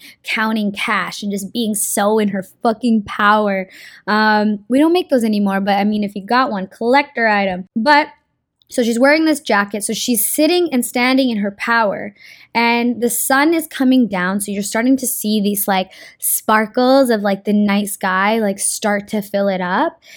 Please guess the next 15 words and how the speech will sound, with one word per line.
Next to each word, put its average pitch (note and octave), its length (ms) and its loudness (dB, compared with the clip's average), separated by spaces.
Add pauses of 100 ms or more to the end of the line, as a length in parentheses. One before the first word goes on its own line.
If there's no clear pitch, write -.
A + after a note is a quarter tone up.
(220)
And A#3 340 0
you'll, A#3 380 0
you'll A#3+ 200 0
see C4+ 180 0
in C4+ 80 6
the B3+ 80 4
distance G#3+ 560 -4
that G3 100 -2
there's G3+ 220 -4
just - 380 -8
snow-capped B3 800 2
mountains, G3 800 -4
and F#3+ 160 -2
they're, G3+ 240 0
like, F#3+ 320 -2